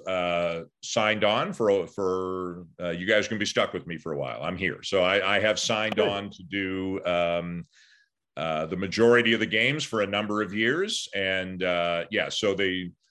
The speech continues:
Speaker 1: the, most of the play-by-play side chair is, uh, is filled right now. And I think the next thing to wait for is just, um,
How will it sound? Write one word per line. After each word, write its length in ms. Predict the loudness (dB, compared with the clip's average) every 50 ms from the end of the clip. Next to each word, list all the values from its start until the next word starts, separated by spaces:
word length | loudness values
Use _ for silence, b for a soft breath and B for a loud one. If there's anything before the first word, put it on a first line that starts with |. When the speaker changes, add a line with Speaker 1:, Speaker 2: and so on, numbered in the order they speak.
| _ _ _ -8
Speaker 1:
the, 180 | -4 -4 -4 -4 -6 -12 -14 -14 -12 -12 -12 -12 -6
most 400 | 0 2 4 4 4 4 2 2
of 60 | 0
the 60 | 0 0
play-by-play 720 | 0 2 2 2 2 0 0 -2 -2 -2 -2 -2 0 -2
side 520 | -2 -2 -2 -2 -2 -2 -4 -6 -8 -12 -16 _
chair 420 | -6 -2 0 0 0 0 -2 -4
is, 460 | -6 -6 -6 -6 -6 -6 -8 -8 -8 -6
uh, 340 | -6 -4 -4 -4 -6 -8 -12 -14 B B B B B B B B B
is 220 | -2 -2 0 -2 -2
filled 300 | -2 0 0 0 0 -2
right 220 | -2 -2 -2 -2
now. 200 | -4 -4 -4 -4
And 100 | -2 -2
I 60 | -2
think 240 | 0 -2 -4 -4 -2
the 100 | -2 0
next 360 | 0 0 0 0 -2 -4 -2 0
thing 380 | 0 0 0 -2 -4 -8 -8
to 120 | -6 -4 -2
wait 280 | 0 0 0 0 -2
for 320 | -4 -2 0 0 2 0 0
is 120 | -2 -4
just, 560 | -6 -4 -2 -2 -2 -2 -4 -6 -8 -8 -6 -4
um, 500 | -2 -2 -2 -2 -4 -4 -6 -8 -12